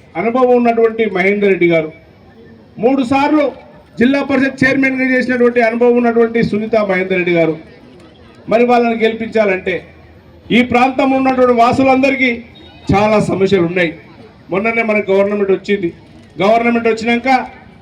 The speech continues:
ఇక్కడ ఉన్నటువంటి మహిళా సోదరుల మనలకు, మనకన్నా ఎక్కువ మహిళలే ఉరిడా.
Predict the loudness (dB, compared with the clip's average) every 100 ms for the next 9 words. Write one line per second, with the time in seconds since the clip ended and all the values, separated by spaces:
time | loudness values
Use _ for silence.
0 | -10 -8 0 2 2 2 0 2 2 0
1 | 2 2 4 2 2 2 0 0 -2 -4
2 | -10 -20 -20 -20 -20 -8 -6 -2 -2 -2
3 | 0 -2 0 0 0 0 2 0 -2